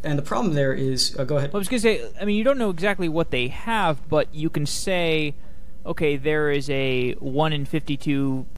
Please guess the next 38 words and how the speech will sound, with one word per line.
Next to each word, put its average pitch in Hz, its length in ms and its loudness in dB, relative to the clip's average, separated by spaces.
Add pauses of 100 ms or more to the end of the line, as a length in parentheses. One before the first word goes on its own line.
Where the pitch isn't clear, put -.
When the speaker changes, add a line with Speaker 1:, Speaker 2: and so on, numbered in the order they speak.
(260)
Speaker 2:
chance 143 420 -2
that 131 140 -4
they 127 140 -2
have 127 400 0
a 120 640 0
ace 135 260 2
of 147 100 -4
clubs 147 380 0
in 139 100 -2
their 131 140 0
hand, 131 500 0
and 123 140 -2
there's 123 260 0
a, 123 380 0 (340)
you 131 60 -2
know, 127 100 2
there's 123 160 0
an 131 140 -4
eighteen 170 400 0
percent 147 400 0
chance 139 400 0
that 135 180 -2
they 131 160 2
have 127 540 0
two 151 560 0
clubs 139 480 2
in 139 100 0
their 127 200 0
hand, 131 540 0
and 127 140 -2
you 175 100 0
can 156 220 2 (540)
make 185 360 2
all 175 300 2
of 139 160 -2
these 143 500 -2 (320)
probabilistic 160 800 0 (300)
statements 156 800 0